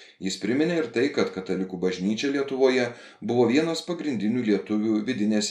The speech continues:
stiprybės ramsčių tiek sovietinės okupacijos dešimtmečiais,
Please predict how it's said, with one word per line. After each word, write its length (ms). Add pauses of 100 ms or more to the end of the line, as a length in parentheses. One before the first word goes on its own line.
stiprybės 720
ramsčių 540 (340)
tiek 160
sovietinės 720
okupacijos 760
dešimtmečiais, 840